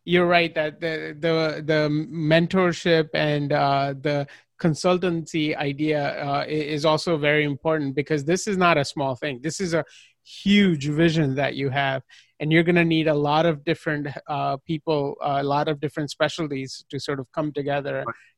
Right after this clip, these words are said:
Speaker 1: and help you execute on this vision. Um, i-, it's such a, such a amazing idea to sort of spread this word of entrepreneurship throughout the globe.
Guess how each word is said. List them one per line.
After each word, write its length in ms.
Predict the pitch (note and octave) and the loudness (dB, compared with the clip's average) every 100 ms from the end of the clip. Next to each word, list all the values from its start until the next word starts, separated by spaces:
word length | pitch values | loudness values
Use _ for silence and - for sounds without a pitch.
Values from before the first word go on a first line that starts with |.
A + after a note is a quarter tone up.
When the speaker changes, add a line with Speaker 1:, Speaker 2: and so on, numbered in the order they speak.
| - | -6
Speaker 1:
and 300 | C#3+ C#3+ C3+ | -4 -4 -4
help 240 | D#3+ D#3+ | -2 0
you 120 | D#3 D3 | 0 0
execute 500 | C#3 - C#3+ C#3+ C3+ | 0 -6 -10 -6 -4
on 160 | C3 | -6
this 220 | C3 B2+ | -6 -8
vision. 360 | C#3 C3+ C3+ C3+ _ _ _ _ | -8 -8 -8 -14 _ _ _ _
Um, 420 | C3+ C3 C3 D3 - - | -10 -6 -6 -8 -12 -8
i-, 40 | D#3 | -4
it's 500 | D3+ D#3 D3 - - | -4 -6 -8 -6 0
such 220 | F3 G3 | 0 4
a, 200 | F#3 E3+ | 4 4
such 240 | F#3 F3 | 0 2
a 320 | F3 E3 D#3+ - D#3 | 4 4 0 -6 -4
amazing 500 | D3+ D#3 D3+ D3+ C#3+ | 0 2 0 0 0
idea 480 | C3+ C#3 C#3 B2+ - - _ _ - | -2 -4 -4 -6 -10 -20 _ _ -6
to 300 | E3 D3 C#3 | -2 -2 -2
sort 180 | - C#3+ | -2 -2
of 140 | C3+ | -4
spread 560 | - - - D#3 D#3 C#3 | -10 -6 2 4 4 2
this 220 | D3 - | -2 0
word 260 | D3 D3+ D3 | 0 2 2
of 120 | C3+ | 0
entrepreneurship 840 | C#3 C3+ - D3 D3 C#3+ D3 C3 _ - | -2 -4 -6 -4 -2 -4 -6 -10 _ -6
throughout 320 | C#3+ C3 C#3 | -2 -2 -4
the 80 | C3 | -8
globe. 340 | C#3 C3+ | -6 -6